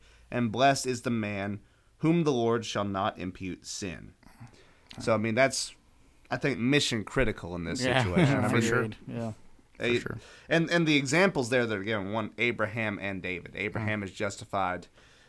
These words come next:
Speaker 1: um, you know, going back to the beginning of the chapter, says, "What then shall we say that Abraham our father was found according to the flesh? For if Abraham was justified by works,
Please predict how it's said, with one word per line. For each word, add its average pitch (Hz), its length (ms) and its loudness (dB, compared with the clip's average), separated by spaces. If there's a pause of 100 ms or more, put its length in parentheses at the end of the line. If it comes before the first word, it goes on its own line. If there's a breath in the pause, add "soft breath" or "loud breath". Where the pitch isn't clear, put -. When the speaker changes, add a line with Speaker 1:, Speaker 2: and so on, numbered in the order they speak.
(120 soft breath)
Speaker 1:
um, 104 580 -2
you 107 120 -6
know, 107 80 -4
going 117 240 0
back 113 240 0
to 107 180 -6
the 98 100 -8
beginning 101 380 -6
of 92 80 -8
the 87 60 -10
chapter, 110 320 -6
says, 98 200 -10
"What 131 240 -2
then 120 220 -2
shall 110 240 -2
we 101 140 -6
say 110 320 -2
that 92 180 -8
Abraham 104 480 -6
our 95 80 -6
father 98 260 -4
was 92 200 -8
found 98 280 -6
according 87 320 -8
to 76 40 -12
the 87 100 -16
flesh? 95 420 -8 (400)
For 127 160 0
if 120 80 0
Abraham 135 460 2
was 110 140 -4
justified 113 640 -2
by 95 120 -2
works, 107 560 -4